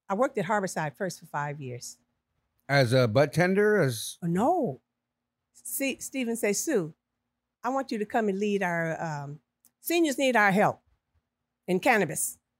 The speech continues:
Speaker 1: And I want you to lead that program." That was all he told me. So I said
Speaker 2: Having a curriculum background, like, "I'll whip something together." Okay.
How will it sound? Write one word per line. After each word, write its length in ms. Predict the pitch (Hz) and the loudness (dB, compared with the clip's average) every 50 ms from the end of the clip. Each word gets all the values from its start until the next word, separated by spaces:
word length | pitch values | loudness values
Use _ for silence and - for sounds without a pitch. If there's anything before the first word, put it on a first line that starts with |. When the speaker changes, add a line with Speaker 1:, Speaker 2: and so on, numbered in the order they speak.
| _ _ _ _ _ _ _ _ _ _ | _ _ _ _ _ _ _ _ _ _
Speaker 1:
And 100 | 175 180 | -4 -2
I 20 | 180 | 0
want 200 | 202 233 247 - | 0 0 0 -2
you 60 | 269 | -2
to 80 | 220 226 | -2 0
lead 240 | 226 262 285 285 247 | 0 0 -2 0 2
that 200 | 254 233 240 - | 2 2 2 0
program." 440 | - 233 202 170 165 156 139 151 165 | 0 -2 0 0 -2 -4 -4 -6 -6
That 100 | 160 151 | -6 -6
was 120 | 156 165 | -2 -2
all 120 | 175 185 | 0 0
he 140 | 185 190 226 | -2 -2 -6
told 260 | 202 - 175 147 135 | -6 -6 -6 -6 -6
me. 160 | 135 135 123 - _ _ _ _ _ _ _ _ _ _ _ _ _ _ _ _ _ _ _ _ _ _ _ _ | -8 -12 -14 -18 _ _ _ _ _ _ _ _ _ _ _ _ _ _ _ _ _ _ _ _ _ _ _ _
So 200 | - - 180 165 | -18 -14 -12 -12
I 40 | 170 | -12
said 300 | - - 175 165 151 131 | -8 -6 -4 -4 0 2
Speaker 2:
Having 160 | 123 127 123 | 2 2 2
a 60 | 120 | 2
curriculum 420 | - - 135 127 - 135 135 127 120 | 2 0 0 0 2 2 2 4 6
background, 460 | 143 160 170 165 - 135 135 135 131 | 6 6 6 4 4 2 2 2 2
like, 100 | 131 123 | 2 2
"I'll 140 | 143 170 175 | 2 2 4
whip 180 | 185 170 139 | 2 2 0
something 240 | - - 143 131 120 | 0 0 0 0 0
together." 400 | 127 113 120 127 139 151 160 170 | 0 2 2 2 4 4 4 2
Okay. 480 | 185 214 - 151 139 151 240 233 160 | 0 0 2 2 2 2 2 0 -4